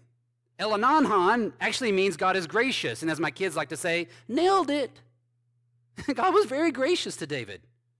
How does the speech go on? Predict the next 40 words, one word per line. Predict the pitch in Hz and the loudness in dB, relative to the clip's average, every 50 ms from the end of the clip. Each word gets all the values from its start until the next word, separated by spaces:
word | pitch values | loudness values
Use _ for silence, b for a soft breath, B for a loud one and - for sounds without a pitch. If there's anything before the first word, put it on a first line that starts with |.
| _ _ _ _ _ _ _ _ _ _ _ _ _ _ _ _ _ _ _ _ _ _ _ _ _ _ _ _ _ _ _ | _ _ _ _ _ _ _ _ _ _ _ _ _ _ _ _ _ _ _ _ _ _ _ _ _ _ _ _ _ _ _
David | - 254 285 294 330 262 | -4 -2 0 0 0 2
was | 233 269 302 330 349 349 277 | 2 4 4 6 4 4 2
the | 240 285 | 0 -2
hero. | 240 - 208 220 208 170 156 131 123 | -4 -4 -4 -4 -2 -2 -2 -2 -2
So | - 277 | -2 -2
these | 302 302 - | -2 -2 -2
wars | - 311 370 403 427 403 269 | 0 0 2 4 4 4 4
are | 226 208 | 2 2
not | 214 240 - - | 2 2 0 0
definitely | 156 226 - 285 247 208 175 | -2 -4 -2 -2 -2 -2 -4
chronologic, | 139 - - 180 151 135 147 202 233 - 185 - - - _ _ _ _ _ _ _ _ _ _ _ _ B B B B - | -4 -4 -4 -4 -2 -2 -2 -2 -2 -4 -6 -10 -12 -18 _ _ _ _ _ _ _ _ _ _ _ _ B B B B -10
because | 180 196 - 202 170 | -6 -2 -2 -2 0
the | 143 175 | 0 -2
war | 151 160 208 254 262 226 | 0 0 0 2 2 2
that | 190 175 151 | 0 0 -2
happened | 147 196 196 196 - 190 180 | -4 -4 -4 -2 -2 0 0
at | 170 143 - | -2 -2 -4
first, | - - - 302 349 269 226 233 220 - - - - _ b b b b b b b b b _ _ _ - | -8 -4 0 2 2 4 2 2 -2 -6 -10 -14 -20 _ b b b b b b b b b _ _ _ -10
uh, | 139 135 131 127 | -8 -6 -4 -4
the | 123 139 | -6 -6
scholars | 131 - 160 170 214 220 196 160 | -8 -4 -2 0 0 2 0 -2
tell | - - 175 156 160 | -2 -2 -2 -2 -2
us | 156 | -2
that's | 156 151 131 - | -4 -6 -8 -6
probably | 190 190 180 160 | -4 -4 -2 -2
right | 143 156 151 | -2 -4 -4
before | 151 139 - 165 147 | -6 -8 -8 -8 -6
Bathsheba. | 135 143 139 - - 220 220 170 120 90 - - _ _ _ _ B B B B | -6 -6 -6 -6 -8 -8 -8 -8 -8 -10 -12 -14 _ _ _ _ B B B B
But | - 160 | -6 -4
then | 156 175 | -2 0
we | 196 185 | 0 0
know | 170 180 170 151 135 | 2 2 0 0 0
this | 117 202 294 285 - | 0 0 0 0 -2
war | - 151 156 151 147 131 127 139 147 147 b b b b | -2 -2 0 0 2 2 2 0 0 -2 b b b b
happened | - 156 147 147 156 147 | -8 -6 -6 -4 -4 -6
before | 147 135 160 151 | -4 -4 -4 -2
David | 143 156 160 165 160 | -2 -2 -2 -2 0
was | 160 160 175 | 0 -2 -2
even | 185 190 220 | -2 -2 -2
king. | - - 320 359 381 320 156 117 | 0 2 2 4 4 2 0 -2